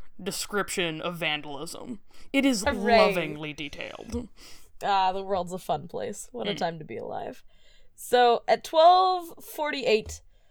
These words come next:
Speaker 2: Ledessa misses another phone call from Brandon, and this is the last call he will ever place to her.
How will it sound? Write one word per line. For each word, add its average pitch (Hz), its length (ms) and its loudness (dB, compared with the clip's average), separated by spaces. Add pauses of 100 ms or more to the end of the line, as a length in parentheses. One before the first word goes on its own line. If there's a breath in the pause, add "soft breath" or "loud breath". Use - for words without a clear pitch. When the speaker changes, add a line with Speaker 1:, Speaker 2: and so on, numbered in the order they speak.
(280)
Speaker 2:
Ledessa 294 360 0
misses 262 260 -6
another 247 320 2
phone 240 280 0
call 202 180 4
from 190 180 -6
Brandon, 170 380 -2
and 190 160 -4
this 277 140 -2
is 277 100 -10
the 240 120 0
last 262 380 4
call 202 340 2
he 202 160 -8
will 185 200 -6
ever 196 260 2
place 170 280 -6
to 160 100 -12
her. - 260 -10